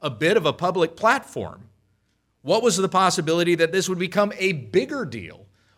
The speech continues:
over just a few dollars? And the gospel would be mocked by unbelievers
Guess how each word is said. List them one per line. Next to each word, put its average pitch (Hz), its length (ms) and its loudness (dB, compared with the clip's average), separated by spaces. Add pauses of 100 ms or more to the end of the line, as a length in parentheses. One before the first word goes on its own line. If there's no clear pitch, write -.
over 214 320 6
just 160 420 0
a 202 60 0
few 214 260 -2
dollars? 175 760 0 (480)
And 175 160 2
the 165 80 2
gospel 208 560 2
would 175 220 2
be 147 160 0
mocked 160 720 2
by 165 320 2
unbelievers 202 1040 0